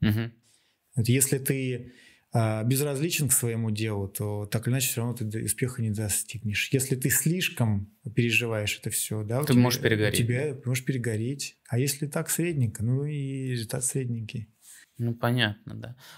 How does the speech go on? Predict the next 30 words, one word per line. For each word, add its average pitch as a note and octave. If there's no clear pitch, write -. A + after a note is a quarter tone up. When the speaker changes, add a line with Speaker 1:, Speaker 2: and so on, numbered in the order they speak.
Speaker 1:
А -
с-, F2+
смотри, C#3
я, A#2
м, D2+
хочу B2+
тебе B2
предложить C3
прочитать -
пару A#2
комментариев, B2
которые, -
а, -
оставили G#2
люди C#3
под G2+
видео G2+
с G#2
депрессией. C3
И -
просто C#3+
хотелось A#2+
бы G#2
услышать B2+
твое G#2
мнение. G2
Они A#2+
такие B2
самые C3
залайканные. A#2+